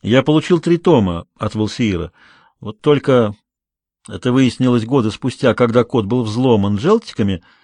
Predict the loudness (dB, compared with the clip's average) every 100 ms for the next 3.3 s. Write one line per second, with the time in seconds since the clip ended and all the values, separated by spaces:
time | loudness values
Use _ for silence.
0 | _ _ _ _ _ 2 2 4 4 4
1 | 4 0 -4 _ _ 0 2 2 2 2
2 | 4 2 0 0 2 0 0 -4 -4 -8
3 | -8 -10 -12